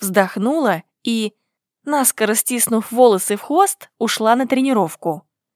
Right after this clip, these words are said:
А новое зеркало так и не купила. Бездна. Время утекало, как вода сквозь пальцы, так что я решила начать с поиска зеркала.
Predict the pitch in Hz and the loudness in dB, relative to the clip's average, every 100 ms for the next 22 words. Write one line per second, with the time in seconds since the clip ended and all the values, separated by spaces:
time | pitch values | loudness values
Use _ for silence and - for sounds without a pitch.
0 | _ - 233 240 220 196 196 269 285 202 | _ 0 2 4 4 2 6 4 4 -2
1 | 165 156 _ _ - 302 311 277 294 294 | -2 -6 _ _ 0 2 2 0 0 -2
2 | 196 165 156 - _ _ _ _ _ _ | -2 -2 -4 -8 _ _ _ _ _ _
3 | - 220 392 285 180 165 160 _ _ _ | -4 2 4 4 0 -4 -6 _ _ _
4 | _ _ 285 370 349 320 311 320 381 392 | _ _ 0 0 2 -2 -2 -2 4 6
5 | 233 208 202 208 202 285 - 190 185 - | 6 0 4 4 6 2 2 -2 -2 2
6 | 254 294 - 277 262 _ - 339 - 247 | 4 4 2 -2 -2 _ 2 2 2 0
7 | 220 220 220 - 381 359 247 - 220 240 | 4 2 2 0 2 2 0 2 0 2
8 | - - 180 180 - 214 214 233 - 170 | -2 -2 -2 -2 -2 -4 0 0 -2 -8
9 | 160 | -8